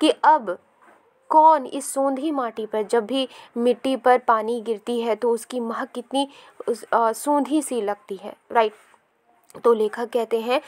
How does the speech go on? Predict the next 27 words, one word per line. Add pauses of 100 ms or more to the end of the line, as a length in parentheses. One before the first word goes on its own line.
(220)
कि
जो
सोंधी
माटी
है (120)
उस
पर (320)
उगी
फसलों (680)
के
बीच
एक
नए
भारत
की
नींव
रखने
का,
एक
नया
भारत
बनाने
का
संकल्प
आखिर
कौन
लेगा?